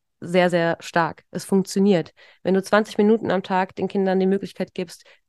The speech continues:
ähm, sich auszutauschen, wirklich zu philosophieren, mal irgendeine Frage zu stellen, die eben genau das tut, die man Interesse schafft,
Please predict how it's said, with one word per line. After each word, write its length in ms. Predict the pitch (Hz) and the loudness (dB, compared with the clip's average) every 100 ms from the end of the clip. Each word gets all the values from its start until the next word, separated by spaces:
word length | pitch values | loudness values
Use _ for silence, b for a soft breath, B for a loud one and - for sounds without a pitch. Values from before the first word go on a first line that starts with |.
| - | -4
ähm, 220 | 190 180 | -2 -2
sich 180 | 170 - | -4 0
auszutauschen, 840 | 214 214 - - 170 170 - 165 b b | 0 0 -12 -8 -6 -6 -4 -4 b b
wirklich 260 | 208 202 - | -4 -4 -10
zu 80 | |
philosophieren, 800 | 202 208 190 190 - 220 202 170 B B | -6 -4 -4 -6 -8 -2 2 0 B B
mal 160 | 190 190 | -2 0
irgendeine 220 | 220 220 | 2 0
Frage 340 | 220 196 208 208 | 0 -4 -4 -6
zu 100 | - | -12
stellen, 460 | - 196 196 196 | -4 -2 0 -2
die 280 | 196 196 - | -4 -6 -4
eben 300 | 190 190 190 | -2 0 0
genau 460 | 185 190 196 185 - _ | 0 2 2 0 -6 _
das 220 | 185 - | -6 -6
tut, 340 | - 208 - - | -6 -6 -6 -4
die 80 | |
man 220 | 190 185 180 | 0 0 0
Interesse 440 | 185 196 190 180 | -2 -4 -6 -6
schafft, 380 | - 196 - | -2 -4 -4